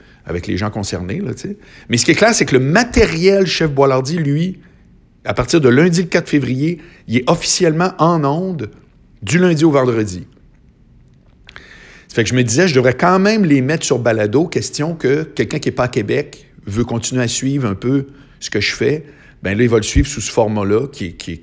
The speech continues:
qui est, qui est comme cent pour cent identique. Ça va être exactement les mêmes sujets, et cetera,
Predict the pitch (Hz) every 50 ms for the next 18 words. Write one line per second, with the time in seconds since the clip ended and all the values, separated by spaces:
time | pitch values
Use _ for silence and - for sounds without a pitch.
0 | - _ - - 98 85 - _ _ _ _ - - 98 - 139 120 113 107 -
1 | - 165 165 - - 120 - - 165 165 - 170 160 151 147 131 120 - - 226
2 | 277 - - - - - - - - - - - 101 104 101 110 92 85 98 98
3 | 156 165 165 - 151 151 147 139 131 127 120 - - 113 101 120 127 123 - 104
4 | - 101 90 110 151 220